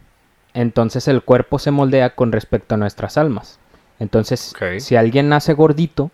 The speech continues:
Speaker 1: es porque su alma está gordita.
Speaker 2: Mm.
Speaker 1: Luego nos dice, "aunque no es material". Yo también comprendo o entiendo por alma como algo metafísico.
Speaker 2: Sí.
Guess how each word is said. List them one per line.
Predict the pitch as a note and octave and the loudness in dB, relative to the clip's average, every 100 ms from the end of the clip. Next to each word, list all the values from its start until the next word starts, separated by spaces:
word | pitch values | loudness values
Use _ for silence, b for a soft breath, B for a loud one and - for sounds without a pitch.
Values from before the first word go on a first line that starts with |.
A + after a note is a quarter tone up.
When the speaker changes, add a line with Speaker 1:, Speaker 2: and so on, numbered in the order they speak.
| _ _ _ _ _ _ _ | _ _ _ _ _ _ _
Speaker 1:
es | A2 | -10
porque | - - D3+ | -4 -2 0
su | - F#2+ | -2 -4
alma | C#3+ D3 | -2 -4
está | - G#2 | -4 -6
gordita. | G2+ G2 G2 F2+ G2 | -4 -4 -6 -10 -14
Speaker 2:
Mm. | F#2 F#2+ F#2+ E2+ D#2+ D2+ _ _ _ _ _ _ _ _ _ _ _ _ _ _ _ _ _ _ _ _ _ _ - | -14 -14 -14 -16 -18 -20 _ _ _ _ _ _ _ _ _ _ _ _ _ _ _ _ _ _ _ _ _ _ 2
Speaker 1:
Luego | C#3 D#3+ | 4 4
nos | F3 | 2
dice, | D3 C#3 D#3 - | 0 0 -2 -2
"aunque | B2+ A#2+ A2+ | -4 0 0
no | A2 | 0
es | G#2+ | 0
material". | A#2+ - C#3 F#3+ E3+ _ _ _ _ _ _ _ C#3+ C3 B2 | -2 0 2 2 0 _ _ _ _ _ _ _ -20 -16 0
Yo | C#3 C3+ | 2 4
también | C#3+ C#3+ C3+ C3 _ _ | 2 2 2 -2 _ _
comprendo | C3 C3 D3 D#3 C#3 C3+ - | 0 0 2 0 2 -2 -2
o | A2 | -4
entiendo | G#2+ G#2 A#2 A2 A#2+ | -4 -2 -2 0 -2
por | - C3 | 0 2
alma | C3 B2+ A#2+ | 2 2 -2
como | - B2 A#2 | -2 -2 0
algo | G#2 G#2+ | 0 0
metafísico. | G#2+ - A#2 D#3+ - - - - - | -2 -2 0 0 -2 -10 -14 -18 -10
Speaker 2:
Sí. | G#2 F2+ | -8 -8